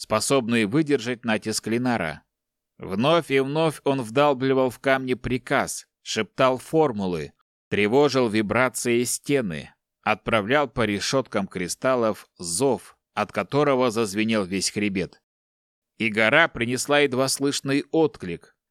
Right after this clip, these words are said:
По узлам, по нитям энергии притянула к магу сознание узника, замутненного болью, стыдом и обидой.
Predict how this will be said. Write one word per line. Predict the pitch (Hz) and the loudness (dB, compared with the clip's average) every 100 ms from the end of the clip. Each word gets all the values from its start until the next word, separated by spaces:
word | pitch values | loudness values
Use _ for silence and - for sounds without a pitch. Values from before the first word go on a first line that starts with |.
| _ - | _ 0
По | |
узлам, | 107 104 95 113 147 127 | 2 2 2 2 2 2
по | 92 95 | -2 -2
нитям | 107 135 127 113 | 0 0 0 0
энергии | 107 143 143 104 87 76 - - | 2 0 0 -4 -8 -8 -10 -4
притянула | 117 120 135 180 160 131 | -2 0 -2 0 0 0
к | - | -2
магу | 135 175 117 98 | -2 0 0 -2
сознание | - 113 110 160 160 143 143 - | -2 -2 -2 -4 -2 -2 -4 -2
узника, | 202 180 127 107 - 78 69 - _ | -2 -2 -2 -4 -4 -6 -6 -14 _
замутненного | 95 120 131 139 147 170 165 143 131 | -4 -2 -2 -4 -2 -2 -2 -2 0
болью, | 104 92 175 175 123 92 78 - | -2 0 2 2 0 -2 -4 -8
стыдом | - 113 92 131 151 139 - | -6 -4 -2 0 0 -4 -6
и | 120 | -2
обидой. | 123 123 127 82 73 - | 0 -2 -4 -4 -8 -10